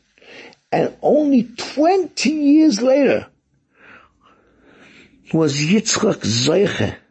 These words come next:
that he would have a son. What, what kind of midas hadin, what kind of suffering is that to make a couple have to wait so long? But again,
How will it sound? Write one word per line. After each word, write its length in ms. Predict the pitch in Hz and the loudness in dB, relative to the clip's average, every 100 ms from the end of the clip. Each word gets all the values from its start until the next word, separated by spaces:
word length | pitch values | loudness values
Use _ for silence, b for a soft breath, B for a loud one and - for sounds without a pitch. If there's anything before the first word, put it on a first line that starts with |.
| _ | _
that 120 | 123 120 | -2 2
he 80 | |
would 160 | 117 107 | 2 2
have 240 | 117 131 | 0 -2
a 80 | 101 | -2
son. 380 | - - 71 73 _ _ _ _ _ _ _ _ _ _ _ _ - - | -2 -4 -6 -8 _ _ _ _ _ _ _ _ _ _ _ _ -14 -10
What, 440 | 202 226 269 269 - - | -4 0 0 -2 -8 -8
what 180 | 277 | -6
kind 220 | - 285 285 | -4 -4 -2
of 80 | |
midas 500 | 208 156 214 277 - | -2 0 0 -2 -2
hadin, 460 | 240 214 208 185 202 | -2 0 0 0 2
what 260 | 254 339 - | 0 -4 -10
kind 160 | 302 | -10
of 160 | 277 - | -10 -10
suffering 840 | - - - 214 - - 370 269 | -14 -12 -4 -2 -4 -4 -2 0
is 160 | 156 123 | -2 -2
that 280 | 117 110 B B B - | -2 -2 B B B -4
to 120 | 156 | 0
make 440 | 175 185 339 - | 2 2 0 0
a 80 | 262 | -4
couple 480 | - - 311 311 269 | -2 -2 -2 -2 -2
have 240 | 220 277 - | -2 -4 -6
to 80 | |
wait 380 | 220 262 285 - B B | 0 2 2 0 B B
so 340 | - - 202 285 | -8 -2 2 2
long? 420 | 247 294 320 - _ _ _ _ _ _ _ _ _ _ | 2 2 0 -2 _ _ _ _ _ _ _ _ _ _
But 140 | 95 92 | -4 -4
again, 500 | 90 120 240 226 | -2 0 0 -2